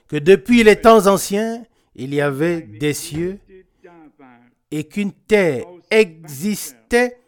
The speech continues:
par la parole de Dieu qui était formée d'eau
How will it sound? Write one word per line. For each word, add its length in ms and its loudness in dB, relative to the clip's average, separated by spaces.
par 640 4
la 240 -4
parole 800 4
de 280 -2
Dieu 460 -2
qui 160 -2
était 200 -2
formée 480 -2
d'eau 380 -2